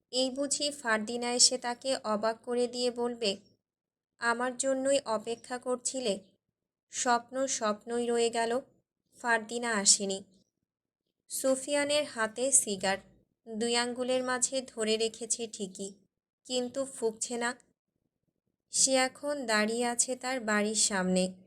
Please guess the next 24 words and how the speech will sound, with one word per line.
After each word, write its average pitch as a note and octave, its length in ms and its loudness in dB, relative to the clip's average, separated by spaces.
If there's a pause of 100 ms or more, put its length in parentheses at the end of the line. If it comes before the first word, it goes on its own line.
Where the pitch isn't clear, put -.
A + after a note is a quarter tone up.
(240)
রাতের A#3+ 520 2
নীরবতায় A3 720 0
বাড়ির A3 500 0
আঙিনায় A3+ 520 -2
ঘোড়ার A3 460 0
গাড়ি A3+ 400 0
ধীরে A3 300 0
ধীরে A3 320 0
ঢুকল। F#3+ 480 -2 (1160)
মাটির A#3 480 2
সাথে C#4 460 0
চাকার A#3 540 0
খসখসানি A#3+ 920 0
কাঠের A3 480 -2
চাকার A3 420 -2 (120)
ঠক A3 200 -2 (120)
ঠক A#3+ 180 -2
শব্দে A#3+ 500 -2
পুরো A#3 360 0
রাস্তা G#3+ 440 4
যেন A#3 400 -2
জীবন্ত A3+ 520 0
হয়ে A#3+ 280 -2
উঠল। A#3 380 -2